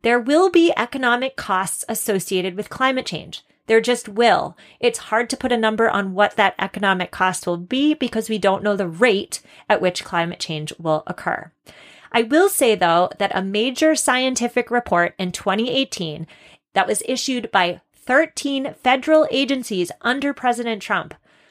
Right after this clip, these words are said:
predicted that global warming will slash up to a tenth of the gross domestic product by twenty-one hundred. That is more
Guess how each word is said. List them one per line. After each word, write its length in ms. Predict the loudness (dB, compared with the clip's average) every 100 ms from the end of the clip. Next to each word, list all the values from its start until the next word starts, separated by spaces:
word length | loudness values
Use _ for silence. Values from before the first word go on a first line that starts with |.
| _
predicted 720 | -2 2 2 2 -2 -4 -4 -2
that 220 | -2 0
global 420 | 0 2 4 2
warming 460 | 4 0 2 0 -4 -2
will 160 | -2
slash 680 | -2 -4 0 0 0 -6 -8 -4
up 160 | -4
to 160 | -2 -2
a 100 | -2
tenth 640 | -4 -4 2 2 0 -10 -18 -4
of 160 | -4
the 80 | -4
gross 340 | 0 0 0 -2
domestic 500 | -2 -2 -2 -8 -4
product 520 | 0 2 0 -2 -18 _ 0
by 160 | 0 0
twenty-one 560 | -2 -2 0 2 0
hundred. 480 | 0 -2 -2 -4 -6 _ _ _ _ _ _ _ _ _ -12
That 440 | -4 0 0 2
is 160 | 0 0
more 420 | 0 4 4 4